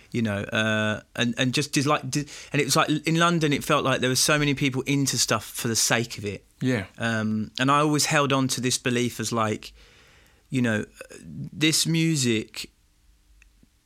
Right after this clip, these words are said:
Speaker 1: people, people, uh, I guess, I, I don't expect people to be seeking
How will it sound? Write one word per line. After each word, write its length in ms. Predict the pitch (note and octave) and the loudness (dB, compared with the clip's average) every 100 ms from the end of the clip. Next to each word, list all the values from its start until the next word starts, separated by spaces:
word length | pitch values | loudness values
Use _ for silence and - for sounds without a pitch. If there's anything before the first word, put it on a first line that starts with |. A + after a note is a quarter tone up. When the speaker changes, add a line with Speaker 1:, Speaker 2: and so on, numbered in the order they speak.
| _ - | _ -2
Speaker 1:
people, 360 | E3 D#3 D3 - _ _ - | 0 0 -4 -6 _ _ -2
people, 500 | E3 E3 D#3 D3 - _ _ _ - - - _ _ - | 0 0 -2 -2 -6 _ _ _ -20 -20 -20 _ _ -4
uh, 320 | C3+ B2 A#2+ | 0 2 2
I 100 | A#2 | 2
guess, 320 | B2+ C3+ - - | 2 2 2 0
I, 160 | B2+ C3 | 0 2
I 80 | C#3 | 2
don't 180 | E3 D#3+ | 4 2
expect 840 | - - - D#3+ A#2+ - - - | 2 0 2 2 2 -2 -8 -6
people 280 | - B2+ B2+ | -2 -2 -2
to 120 | - | -2
be 120 | - | 0
seeking 720 | A#2+ - C#3+ A#2+ - A2+ A2 | 2 2 4 2 0 -4 -4